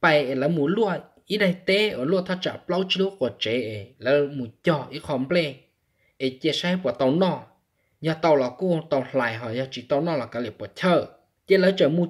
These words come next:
cho đó, lỡ chở mua to, ít nhà sát trong mẹ mẹ ấy, tha trả đi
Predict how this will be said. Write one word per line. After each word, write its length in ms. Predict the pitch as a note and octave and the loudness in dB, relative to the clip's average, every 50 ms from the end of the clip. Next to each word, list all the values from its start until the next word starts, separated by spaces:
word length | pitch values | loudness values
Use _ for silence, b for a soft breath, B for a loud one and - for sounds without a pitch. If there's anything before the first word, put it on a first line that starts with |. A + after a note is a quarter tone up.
| - - | 4 6
cho 280 | A3 G#3 G3+ F#3+ F#3+ | 6 8 8 8 6
đó, 60 | G#3+ | 4
lỡ 340 | A#3 A3 F#3 C#3+ A#2+ B2+ D3+ D#3+ | 4 2 2 0 0 -2 -2 0
chở 100 | - D#3 | 0 0
mua 180 | B2 C3+ D3+ D#3 E3+ F3+ F3+ - - B2 C3 B2+ | 0 2 0 0 -2 -2 -4 -8 -8 -8 -4 0
to, 400 | C#3 C3+ D3 E3 E3+ F3 F3+ F3 - | 2 2 4 4 4 2 2 0 -2
ít 80 | F#3+ | -2
nhà 180 | G#3+ G#3+ G3+ F3+ | -2 0 0 0
sát 260 | F3+ - - F#3+ G3+ G3+ | 0 0 0 0 0 0
trong 160 | - G3 G#3 G3+ | -2 -2 0 0
mẹ 60 | F3+ | 0
mẹ 240 | E3 E3 E3 D#3+ - | 0 0 -2 -2 -2
ấy, 220 | A#2+ B2+ C#3 D#3 | -4 -4 -4 -4
tha 180 | E3+ - F#3+ F#3 F#3 | -4 -4 -6 -4 -2
trả 120 | D#3+ A#2+ | -2 -2
đi 100 | B2 C3+ | -2 -4